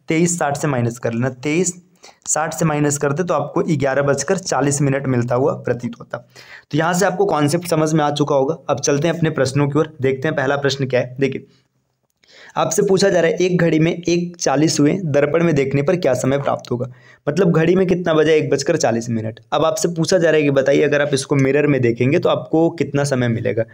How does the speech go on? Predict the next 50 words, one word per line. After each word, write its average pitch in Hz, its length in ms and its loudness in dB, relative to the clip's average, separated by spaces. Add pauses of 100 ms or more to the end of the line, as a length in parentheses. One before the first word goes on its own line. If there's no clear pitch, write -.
(260)
कोई 190 160 4
दिक्कत 190 300 2
नहीं, 165 100 2
देखिए, 151 300 -2
एक 170 200 0
चालीस 160 280 2
से 170 60 0
आप 143 160 0
आराम 131 220 2
से 147 120 2
लिखेंगे 139 320 0
ग्यारह 143 440 2 (140)
साठ 151 360 -4 (800)
और 143 140 2
ग्यारह 156 380 2
साठ 160 260 -2
से - 100 0
माइनस 147 320 2
कर 143 140 0
लेंगे 151 360 2
एक 175 240 0 (200)
चालीस 120 340 -4
को, 139 180 -10 (340)
तो 139 60 0
यहाँ 151 140 2
पर 175 160 0
आप 170 180 -2
माइनस 151 300 0
करेंगे 160 300 2
तो 151 100 2
बीस 143 280 0
मिलेगा 170 480 2 (640)
और 143 100 2
यहाँ 147 160 0
पर 156 120 0
कितना 170 240 0
हो 135 60 0
जाएगा, 123 220 2
दस 139 220 2
हो 147 60 2
जाएगा, 123 240 2
तो 139 100 -2
आपको 160 360 0
समय 151 300 0
मिलेगा 147 300 2
दस 127 300 0
बज 123 160 2
करके 123 320 0 (160)
बीस 117 240 0
मिनट। 117 260 -8